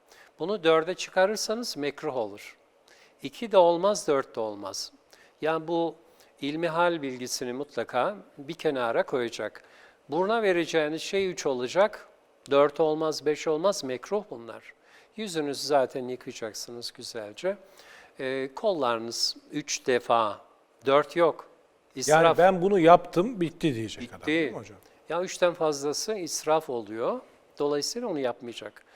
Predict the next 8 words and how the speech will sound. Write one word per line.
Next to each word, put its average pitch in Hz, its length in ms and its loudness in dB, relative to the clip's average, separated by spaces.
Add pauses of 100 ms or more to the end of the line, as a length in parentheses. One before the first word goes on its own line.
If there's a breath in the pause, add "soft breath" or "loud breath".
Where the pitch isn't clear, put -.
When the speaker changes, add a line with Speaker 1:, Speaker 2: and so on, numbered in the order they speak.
(280 soft breath)
Speaker 1:
Başa 226 280 0
mes 160 340 0
verecek 113 500 -2
ve - 20 4
ayaklarını 151 640 -2
normal 147 420 0 (400 soft breath)
yıkaması 143 540 -6
lazım. 120 360 -12